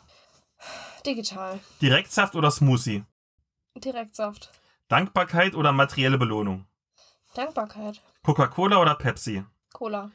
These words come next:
Speaker 2: Chillen oder feiern?
Speaker 1: Chillen.
Speaker 2: Burger King oder McDonald's?
Speaker 1: McDonald's.
Speaker 2: Brot oder Nudeln?
Speaker 1: Nudeln.
Speaker 2: Bleistift oder Kuli?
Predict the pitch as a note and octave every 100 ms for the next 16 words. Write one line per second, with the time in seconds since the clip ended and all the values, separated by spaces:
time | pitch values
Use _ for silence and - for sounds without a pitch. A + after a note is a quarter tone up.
0 | _ - - F3+ F#3 D#3+ D3 A#2+ G2+ F#2
1 | F#2+ - _ _ _ _ - A3 G#3+ G#3+
2 | G#3 _ - F3 F#3 F#3+ E3+ D3+ C#3+ C3+
3 | A2 G#2 F#2+ - - - _ _ _ _
4 | - F#4+ A#3+ A3 A3 G4+ - - - B2+
5 | G3 F#3 D3+ B2 A2 G2 G2 - _ _
6 | _ _ _ G#3+ G3+ B3 F#3 F3+ G3 -
7 | - A#2 E3 - F3 D#3+ D3 C#3 A2+ G2